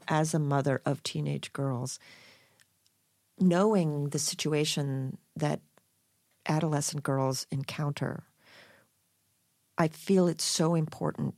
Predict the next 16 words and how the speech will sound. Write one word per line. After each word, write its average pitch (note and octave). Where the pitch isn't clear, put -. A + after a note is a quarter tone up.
to, D3
to -
just -
let D#3
them C#3
speak -
without F3
judgment. D#3+
Let F#3
them G#3
say F3+
what G#3+
they A3
have F#3+
to -
say, C#3+